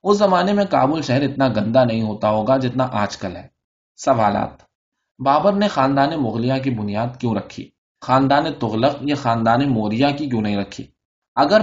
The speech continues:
پانی پت کی پہلی لڑائی میں بابر کے علاوہ ابراہیم لودھی بھی شریک نہ ہوتا تو اس کا کیا نتیجہ ہوتا؟ ہمایوں۔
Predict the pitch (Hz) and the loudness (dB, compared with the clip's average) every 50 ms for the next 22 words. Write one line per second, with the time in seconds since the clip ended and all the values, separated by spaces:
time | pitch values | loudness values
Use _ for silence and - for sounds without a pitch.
0 | 214 - 131 135 147 165 165 - - 202 202 - - 185 - 147 139 143 143 135 | 4 2 2 2 2 0 -2 -2 -2 -2 0 -2 -4 0 2 2 4 4 4 4
1 | 117 110 104 98 107 110 123 143 254 208 101 - 208 208 269 285 277 - - 208 | 6 6 4 4 2 2 2 0 0 2 2 2 4 4 2 0 0 0 0 0
2 | 202 107 95 92 107 117 - - 120 113 117 117 117 113 120 135 131 113 104 104 | 0 -2 -4 -4 -4 -6 -4 -6 -6 -2 0 0 0 2 0 0 0 0 0 0
3 | 101 98 104 110 117 156 170 - - 110 107 101 - 104 101 98 98 98 - 120 | 0 -2 -2 0 0 0 0 0 -2 -2 -2 -4 -4 -4 -4 -4 -4 -4 -2 0
4 | 135 - - - - _ _ _ _ 175 170 165 - - 165 151 - 123 110 110 | 0 0 -2 -6 -18 _ _ _ _ -4 -4 -4 -2 0 -2 0 2 2 2 2
5 | 107 101 107 107 104 117 110 107 110 104 - 117 110 - - _ _ _ _ _ | 0 -2 -2 -2 0 2 2 2 0 -2 -4 -6 -8 -8 -12 _ _ _ _ _
6 | _ _ _ _ _ _ _ _ _ _ _ _ _ - 147 135 127 113 104 101 | _ _ _ _ _ _ _ _ _ _ _ _ _ 2 4 4 4 4 2 0
7 | 98 | -2